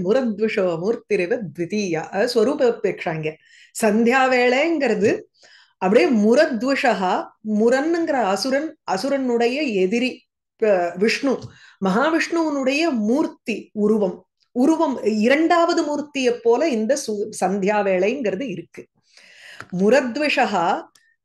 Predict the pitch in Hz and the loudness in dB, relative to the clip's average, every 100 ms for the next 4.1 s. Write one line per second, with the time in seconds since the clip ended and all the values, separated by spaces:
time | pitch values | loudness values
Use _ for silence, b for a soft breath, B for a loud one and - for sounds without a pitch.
0 | - 233 214 202 196 - 208 190 196 233 | -2 2 4 4 0 0 2 4 4 4
1 | 269 349 359 185 185 226 254 392 - - | 6 4 2 -2 2 2 4 0 -4 -2
2 | 220 202 190 269 294 262 240 214 180 254 | 0 2 0 0 0 0 2 2 0 -2
3 | 302 - - - 214 170 165 202 254 - | -4 -2 -2 -2 -4 -4 0 0 0 -4